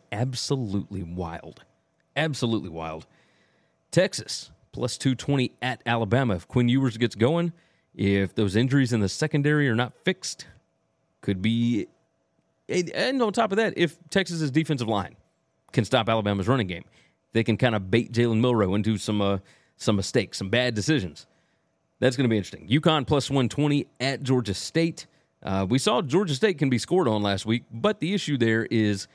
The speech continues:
Rhode Island passed for, like, four hundred plus yards. uconn ain't gonna do that. Can they run on Georgia State? That's the question. Texas Tech is plus two ten at home against Oregon.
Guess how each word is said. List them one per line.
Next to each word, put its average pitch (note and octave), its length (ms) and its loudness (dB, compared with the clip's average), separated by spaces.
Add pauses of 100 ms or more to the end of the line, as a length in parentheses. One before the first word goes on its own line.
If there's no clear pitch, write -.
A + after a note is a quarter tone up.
(380)
Rhode F3 220 4
Island F3+ 300 -2
passed C#3 240 0
for, B2+ 100 -2
like, G#2 160 0
four C3+ 220 0
hundred A#2+ 340 -2
plus A2+ 200 0
yards. G2+ 360 -2 (500)
uconn C3+ 320 2
ain't B2 120 2
gonna A2+ 100 2
do F#2+ 120 0
that. - 200 -16 (560)
Can C#3 260 2
they C#3+ 140 4
run B2 320 4
on A#2+ 160 0
Georgia G#2 260 -2
State? F2 260 -12 (280)
That's A2+ 180 0
the G2+ 80 -12
question. - 320 -8 (500)
Texas C#3 260 -2
Tech C#3 180 2
is A2 80 -6
plus - 280 -2
two D3+ 220 -2
ten C3+ 380 -2 (120)
at B2 160 -4
home B2 280 2
against A2 340 -2
Oregon. C#3+ 440 0